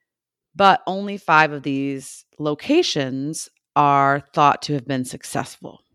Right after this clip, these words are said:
So because of this, we do have data, right? And Chris and I are scientists by trade and by training,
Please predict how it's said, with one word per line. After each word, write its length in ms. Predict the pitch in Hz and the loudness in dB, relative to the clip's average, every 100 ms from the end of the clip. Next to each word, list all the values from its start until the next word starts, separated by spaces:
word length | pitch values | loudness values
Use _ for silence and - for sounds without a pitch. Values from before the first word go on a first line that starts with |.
| _ _ _ - | _ _ _ -10
So 200 | - 175 | -6 -4
because 420 | 170 - 370 349 | -4 -2 -2 0
of 80 | 180 | 0
this, 480 | 156 165 - - - 151 - _ - | 0 0 -6 -12 -12 -20 -20 _ -2
we 120 | 180 | -2
do 260 | 160 220 | 2 2
have 280 | 226 185 180 | 4 2 2
data, 360 | 190 220 - 92 | 2 2 0 -2
right? 260 | 135 156 160 | -2 -2 -2
And 120 | 160 | -8
Chris 180 | 185 185 | -10 -6
and 100 | 175 | -4
I 120 | 170 | -2
are 140 | 165 | -2
scientists 560 | 147 220 226 226 220 - | -2 -2 -2 -2 -6 0
by 160 | 151 | 0
trade 580 | 156 - 190 185 180 175 - - - - | 0 0 0 2 0 -4 -12 -20 -10 2
and 520 | 156 151 147 143 143 | 4 4 2 0 0
by 100 | 131 | -2
training, 640 | 131 180 170 170 165 165 | 2 4 4 4 2 0